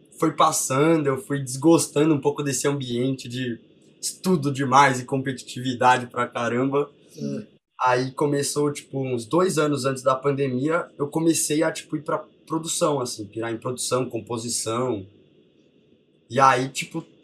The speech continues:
Speaker 1: teve esse marco, que foi a pandemia, eu peguei o computador e depois disso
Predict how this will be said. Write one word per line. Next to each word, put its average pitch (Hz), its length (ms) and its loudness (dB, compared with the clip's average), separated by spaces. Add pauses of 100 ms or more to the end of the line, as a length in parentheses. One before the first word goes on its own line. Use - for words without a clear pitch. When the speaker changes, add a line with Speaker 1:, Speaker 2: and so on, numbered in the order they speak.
(180)
Speaker 1:
teve 156 220 2
esse 196 180 0
marco, 165 440 4
que - 140 -18
foi 147 140 4
a 139 40 6
pandemia, 147 420 2
eu 160 60 -2
peguei 160 220 2
o 165 60 4
computador 151 720 0
e 180 80 -10
depois 156 520 -8
disso 156 440 -8